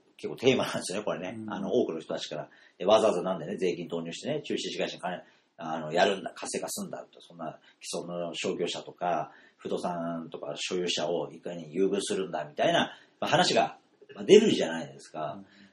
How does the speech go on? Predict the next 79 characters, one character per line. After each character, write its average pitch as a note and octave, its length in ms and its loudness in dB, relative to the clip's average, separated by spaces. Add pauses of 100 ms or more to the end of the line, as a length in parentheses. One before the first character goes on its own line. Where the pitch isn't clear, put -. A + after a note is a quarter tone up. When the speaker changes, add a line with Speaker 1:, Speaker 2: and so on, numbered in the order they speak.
(120)
Speaker 1:
で、 A#2+ 360 8
町 C#3+ 280 6
側 G#3 160 12
の G#3 60 6
人 G#3 200 6
た - 60 6
ち E3+ 100 0
は C#3+ 100 6
町 B2 180 4
側 A#2 140 6
の A#2+ 60 0
人 - 180 0
た F2 80 0
ち G#2 100 -8
で、 A#2+ 220 6
ま F2 80 -4
あ、 F2 40 -6
中 G2+ 140 -2
心 G2 340 -4
は F#2 240 2
部 D#2+ 200 -10
は E2 160 -4
な F2+ 100 -12
ん - 20 -20
か D2 100 -8
町 E2 300 -6
の E2+ 140 -8
顔 D#2+ 260 -6
で D2 200 -14
み - 60 -20
た - 80 -16
い - 20 -16
な - 60 -18
こ - 100 -14
と D2 100 -8
を C#2+ 100 -8
ま D#3+ 220 -8
あ、 - 0 -
Speaker 2:
う - 40 -18
ん。 - 40 -20 (280)
Speaker 1:
言 - 100 -8
っ - 40 -18
て、 G2 260 0
ま G2 80 -4
あ、 - 40 -10
結 F#3+ 140 4
構 - 60 2
そ - 80 -4
こ C#3+ 60 0
の C3+ 100 -2
コ D#3+ 140 6
ン - 20 4
フ F#3+ 60 4
リ F3 100 6
ク - 60 -2
ト - 80 2
っ - 60 0
て - 20 0
結 G3+ 140 0
構 - 120 -2
あ - 60 4
る C3 100 4
じ G#3 80 2
ゃ G#2 40 0
な F2 100 -4
い - 20 -14
で - 60 -16
す - 100 -16
か、 - 60 -8
Speaker 2:
う - 20 -4
ん。 - 40 -4
Speaker 1:
実 G2 60 -6
際 F2 220 -4
の F#2 100 -12
と - 80 -12
こ C#2+ 100 -14
ろ。 D2 240 -14
Speaker 2:
う - 20 -20
ん。 - 40 -20